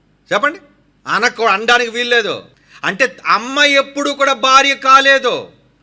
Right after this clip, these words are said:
అమ్మ అన్నామంటే మరి భార్యని కూడా అమ్మ అని పిలిచావు కదండి. అవును, నేను కూడా నా భార్యని అమ్మ అంటాను. నేను అమ్మ అంటే నన్ను కన్నదనా? నన్ను కన్నదేస్తే రాణి, నన్ను కన్నది నా తండ్రి పిడి సుందర్రావు, ఆయన పేరే చెప్పాలి.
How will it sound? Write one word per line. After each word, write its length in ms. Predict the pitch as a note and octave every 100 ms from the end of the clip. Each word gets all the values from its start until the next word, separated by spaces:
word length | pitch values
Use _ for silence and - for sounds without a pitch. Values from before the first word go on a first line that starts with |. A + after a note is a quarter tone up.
| _ -
అమ్మ 440 | E3 A#3 B3+ B3+ B3+
అన్నామంటే 800 | D4 D4+ C4+ C#4 C#4 C4 C#4+ D4+ -
మరి 180 | D#3 F3
భార్యని 460 | B2 G#2+ A2 D3+ F#3+
కూడా 200 | G3+ G#3
అమ్మ 220 | C#3+ D3+
అని 180 | F#3+ G#3+
పిలిచావు 400 | G3+ G3 G#3+ G3
కదండి. 320 | F#3+ F#3+ F3+
అవును, 200 | F3+ G3+
నేను 240 | D3+ F#3
కూడా 180 | G#3+ G#3+
నా 40 |
భార్యని 480 | F#3 E3+ F#3+ G#3 G#3 G3 _ _ _ _ A2+
అమ్మ 140 | D3
అంటాను. 500 | F#3+ A3 E3 D#3+ C3
నేను 140 | G2+ -
అమ్మ 200 | C3+ G#3
అంటే 420 | B3 A#3+ C4+ F4 _ _ _ _ _ _ _
నన్ను 160 | B2+ C3+
కన్నదనా? 560 | B2+ D#3 B2+ A#2 F#4 A4+ _ _ _ _ _ _ A2+
నన్ను 280 | A#2 B2+
కన్నదేస్తే 720 | A#2+ E3 F3 G3 F#3 F#3 G#3 G3+
రాణి, 560 | F3+ G3 G#3 F#3 A2 _ _ _ _ _ _ _ _ - - A2
నన్ను 260 | D3+ G#3+
కన్నది 380 | F#3 G#3+ B3+ C4
నా 120 | B3
తండ్రి 340 | A#3 A#3 B3 B3
పిడి 280 | A#3+ A#3+
సుందర్రావు, 580 | - A3+ B3+ C4+ B3+ B2+ _ _ _ _ _ _ _ -
ఆయన 240 | B2+ F3+ C4
పేరే 200 | C4+ C#4+
చెప్పాలి. 680 | C4+ C4+ D4 C#4 F#3+ G#2